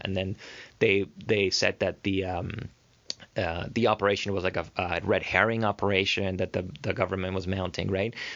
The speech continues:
So they've been, the, Guaido in particular and the opposition have been, like, super shifty about, like,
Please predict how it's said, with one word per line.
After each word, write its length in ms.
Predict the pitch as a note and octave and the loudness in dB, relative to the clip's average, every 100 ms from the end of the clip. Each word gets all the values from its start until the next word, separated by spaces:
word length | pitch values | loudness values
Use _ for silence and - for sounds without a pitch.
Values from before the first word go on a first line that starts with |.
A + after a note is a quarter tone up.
| - | 2
So 240 | C#3+ C3 | 4 6
they've 280 | B2 D3 C#3+ | 6 4 6
been, 360 | C#3+ B2+ B2+ | 4 4 0
the, 80 | A#2 | 0
Guaido 680 | A#2+ C3+ - B2 A#2 A#2+ A#2 | 0 -2 -4 2 6 6 4
in 80 | G#2+ | 2
particular 400 | G#2 G#2 G#2+ G#2 | -2 -2 0 0
and 80 | F#2+ | 2
the 60 | |
opposition 300 | F#2 F2+ F#2+ | 0 0 0
have 120 | F#2 | 0
been, 100 | F#2 | 0
like, 140 | F#2 F#2 | 0 0
super 260 | B2 G2+ | 0 0
shifty 360 | F#2+ F#2+ - F2+ | 2 2 0 -2
about, 260 | F2 E2 - | 0 -2 -2
like, 160 | D#2+ | -4